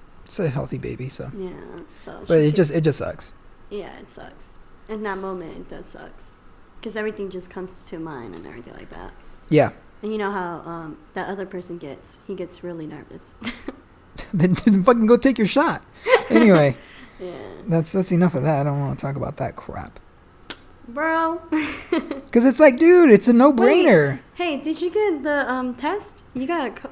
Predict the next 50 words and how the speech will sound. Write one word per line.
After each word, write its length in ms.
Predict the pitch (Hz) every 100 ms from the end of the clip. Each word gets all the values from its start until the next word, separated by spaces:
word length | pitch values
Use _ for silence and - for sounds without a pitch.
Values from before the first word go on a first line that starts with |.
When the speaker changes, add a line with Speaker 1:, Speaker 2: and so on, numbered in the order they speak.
| -
Speaker 2:
uh, 320 | 226 214 208
the 280 | 196 196 196
shot, 280 | - 277 165
right? 300 | 180 262 - -
Speaker 1:
Yeah. 500 | 143 196 294 143 123 - - - 220
Speaker 2:
Did 160 | 254
you 60 | 240
get 120 | 254
the 60 | 226
booster? 420 | 240 - 415 427 - - - - - - -
Speaker 1:
No. 340 | 156 143 139 - - - _ -
Speaker 2:
You 100 | 226
don't 120 | 220
wanna 160 | 208 214
get 100 | 208
the 60 | 233
booster? 360 | 240 233 269 262 - - -
Speaker 1:
I 100 | 226
don't 140 | 262
care. 440 | 190 196 240 240 - - _ - - - -
Speaker 2:
Mm. 200 | 202 175
Speaker 1:
I, 300 | 180 208 170
I 40 | 226
didn't 180 | 247 208
care 120 | 220
about 240 | 208 196
ta-, 80 | 214
getting 300 | 185 214 220
the 60 | 220
shot, 380 | 277 254 - -
but 360 | 160 160 151 - - - 170
I 140 | 180
just 180 | 196 147
did 180 | 180 196
it 200 | 185 - - -
<clears throat> 160 | 180
so 120 | 160 175
Speaker 2:
Mm. 40 |
Speaker 1:
people 180 | 180 175
could 160 | 165
shut 160 | - 175
up. 220 | 202 - - - - - - -
Speaker 2:
<laughs> 520 | - - - - -
Speaker 1:
And 220 | 170 160
I 80 | 175
don't 140 | 185
have 120 | 185 175
to 60 |
get 160 | 170 202
it. 140 | -